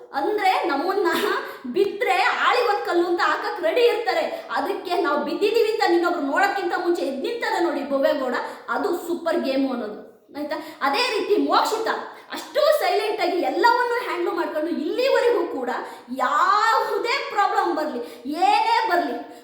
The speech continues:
ಕುತ್ಕೊಂಡು, ಆಯ್ತಾ, ಎಲ್ಲೂ ಕೂಡ "ನಾನು ಈ ಥರ ಗೇಮ್ ಆಡ್ತಾ ಇದ್ದೀನಿ, ನನ್ನ ಗೇಮೇ ಇದು, ನಾನು ಹೀಗೆ", ಎಲ್ಲೂ ಹೇಳಲ್ಲ.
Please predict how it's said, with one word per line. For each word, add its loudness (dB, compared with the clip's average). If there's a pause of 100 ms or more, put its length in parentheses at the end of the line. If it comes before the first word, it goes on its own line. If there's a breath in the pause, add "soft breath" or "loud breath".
(140 loud breath)
ಕುತ್ಕೊಂಡು, 2
ಆಯ್ತಾ, -2
ಎಲ್ಲೂ 0
ಕೂಡ -2 (340 loud breath)
"ನಾನು 2
ಈ 2
ಥರ -2
ಗೇಮ್ 0
ಆಡ್ತಾ 2
ಇದ್ದೀನಿ, 2
ನನ್ನ 0
ಗೇಮೇ 2
ಇದು, 2
ನಾನು -2
ಹೀಗೆ", -2
ಎಲ್ಲೂ 0
ಹೇಳಲ್ಲ. 4